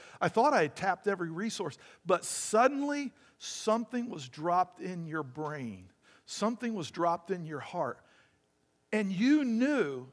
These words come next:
it didn't come from you. You knew it didn't come from your background. You knew it didn't come from your reasoning.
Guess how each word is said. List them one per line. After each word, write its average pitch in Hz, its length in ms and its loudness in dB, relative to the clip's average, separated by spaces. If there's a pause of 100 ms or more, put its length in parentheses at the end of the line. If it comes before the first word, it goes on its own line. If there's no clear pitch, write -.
(160)
it 156 220 -4
didn't 202 540 2
come 156 400 -6
from 127 220 -12
you. 104 220 -12 (1200)
You 180 180 -4
knew 196 180 8
it 185 80 4
didn't 175 200 2
come 180 220 0
from 165 180 -6
your 143 100 -4
background. 202 680 -2
You 143 100 -10
knew 156 260 -2
it 165 100 -6
didn't 165 220 0
come 175 240 -6
from 165 200 -8
your 143 160 -8
reasoning. 202 760 -8